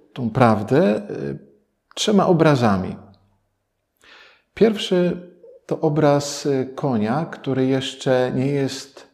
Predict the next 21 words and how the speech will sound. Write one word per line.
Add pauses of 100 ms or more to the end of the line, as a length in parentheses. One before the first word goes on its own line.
(140)
ujeżdżony. (500)
I
apostoł
mówi:
Popatrzcie, (1600)
Koń
staje
się
nam
posłuszny
z
chwilą, (260)
gdy
do
jego
pyska
włodzi-,
włożymy (1200)
bardzo
małe
wędzidło,